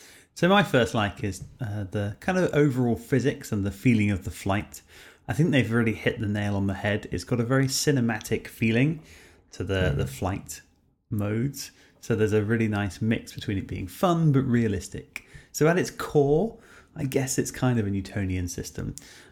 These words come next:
Speaker 1: Um, but there's a whole bunch of restrictions on top to stop it from being a, a true Newtonian system, such as there's a max speed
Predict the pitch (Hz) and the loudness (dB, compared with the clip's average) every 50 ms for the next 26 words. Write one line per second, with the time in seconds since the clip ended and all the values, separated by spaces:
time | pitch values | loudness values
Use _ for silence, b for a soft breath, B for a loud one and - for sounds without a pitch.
0 | B B 101 95 92 90 90 90 87 - 107 104 104 107 104 127 131 110 107 104 | B B 0 2 2 2 2 0 0 0 0 2 2 2 2 4 2 2 2 -2
1 | - 101 101 104 95 - - - - - - - - 98 87 92 92 92 87 - | -4 -6 -6 -6 -6 -4 -2 -2 -2 -2 -2 -4 -4 -4 -2 -2 -2 -4 -4 -4
2 | - - 80 80 - - 104 - - - 104 - - - - - - 98 90 90 | -6 -6 -6 -8 -12 -10 -8 -6 -4 -4 -4 -4 -6 -10 -8 -6 -6 -4 -2 -2
3 | 90 87 87 90 87 87 - - - - - - 160 135 104 92 95 87 - - | -2 -2 -2 -4 -4 -6 -6 -10 -14 -6 0 2 4 4 4 2 0 -2 -2 -2
4 | 92 92 98 95 95 - - 101 98 - - - 98 - - B B B B B | -4 -4 -4 -6 -8 -8 -8 -8 -10 -8 -8 -8 -8 -10 -10 B B B B B
5 | B B B - - 113 - - - 95 90 98 87 90 90 90 92 - - - | B B B -4 -2 -2 -2 -2 -4 -2 0 0 0 0 0 0 -2 -4 -6 -8
6 | - - - 156 156 151 147 143 131 - | -6 -2 2 2 4 4 2 2 0 -2